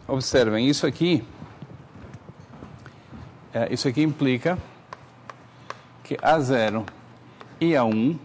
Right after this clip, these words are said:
são invariantes por G dois.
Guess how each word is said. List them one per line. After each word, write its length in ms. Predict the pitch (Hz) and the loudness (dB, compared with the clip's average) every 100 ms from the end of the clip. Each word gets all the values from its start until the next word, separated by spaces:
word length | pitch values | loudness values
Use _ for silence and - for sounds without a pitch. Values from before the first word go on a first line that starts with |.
| - - - - - - - - - - - | -16 -20 -20 -20 -20 -20 -20 -20 -20 -20 -18
são 260 | - 143 | -2 2
invariantes 800 | 135 131 131 123 131 131 - - - - - - - - - - - - - - - - - - - - - - - - - - - - - - - - - - - - - - - - - - - - - - - - - - - - - | 4 4 4 2 0 -2 -12 -16 -18 -20 -20 -20 -20 -20 -20 -20 -20 -18 -18 -18 -20 -20 -16 -18 -20 -20 -20 -20 -20 -20 -20 -20 -20 -20 -20 -20 -20 -20 -20 -20 -20 -20 -20 -20 -20 -20 -20 -20 -20 -20 -20 -20 -18 -18 -18 -20 -20 -8 2
por 260 | 123 131 127 - - - - - - - - - - - - - | 4 2 0 -12 -18 -20 -20 -20 -20 -20 -20 -20 -20 -20 -20 -14
G 200 | 104 123 | -2 0
dois. 360 | 120 95 101 | 2 2 0